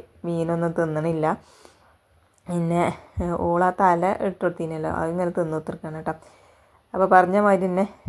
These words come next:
ഏ, ആരും വന്ന് കാക്കി ഒന്നും തിന്നിട്ടില്ല, മൂപ്പത്തിയേരും തിന്നിട്ടില്ല ട്ടോ. അങ്ങനെ ഓളെ വിശ്വസിച്ചുകൊണ്ടാണ് ഞാൻ ചോറൊന്ന് നോക്കിയത്. അങ്ങനെ ഏതായാലും വന്ന് നോക്കുമ്പോൾ എന്താക്കണം രണ്ടാമത് തിരിച്ചൊക്കെ കത്ത് കത്തിച്ച് പോന്നീനല്ലോ. അപ്പോൾ തന്നെ ഇതാക്കണേ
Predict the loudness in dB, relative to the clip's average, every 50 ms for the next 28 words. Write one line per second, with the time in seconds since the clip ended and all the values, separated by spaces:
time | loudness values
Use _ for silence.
0 | -6 -6 -6 -8 -8 -6 -6 -6 -4 -2 0 0 0 0 -2 -4 -6 -12 -20 _
1 | _ _ -4 -2 -2 -2 -2 -6 -4 -2 0 0 0 0 -2 -2 0 0 0 0
2 | -2 -4 -4 0 0 2 2 0 -2 -2 -2 -2 -2 -2 -4 -4 -4 -4 -4 -2
3 | 0 0 0 0 0 0 0 0 -2 -4 -4 -4 -6 -6 -6 -6 -6 -8 -6 -6
4 | -8 -6 -6 -4 -4 -6 -6 -4 -4 -2 0 0 0 0 -2 -2 -6 -6 -8 -8
5 | -6 -4 -2 -2 0 0 0 0 0 -2 -2 -2 -2 -2 -4 -4 -2 0 2 2
6 | 4 2 2 2 0 0 0 -2 -4 -4 -4 -4 -4 -4 -8 -16 _ -20 -20 -20
7 | -20 -20 -20 -20 _ _ _ -2 0 2 2 4 4 4 4 6 6 6 6 4
8 | 2 2 2 2 2 2 2 0 0 -2 -2 -4 -6 -2 0 0 -2 -2 -6 _
9 | _ -10 -8 -8 -8 -8 -8 -8 -6 -6 -6 -4 -4 -2 -2 -2 -4 -4 -6 -4
10 | -4 -2 -2 0 -2 -2 -4 -6 -6 -6 -8 -10 -10 -12 _ _ _ _ _ _
11 | _ _ _ _ _ _ _ _ _ -4 -2 0 0 0 2 4 4 4 4 4
12 | 0 -2 -2 -2 -2 -2 -4 -6 -12 -18 -10 -6 -6 -6 -6 -6 _ -8 -6 -4
13 | -4 -4 -4 -6 -6 -8 -6 -6 -6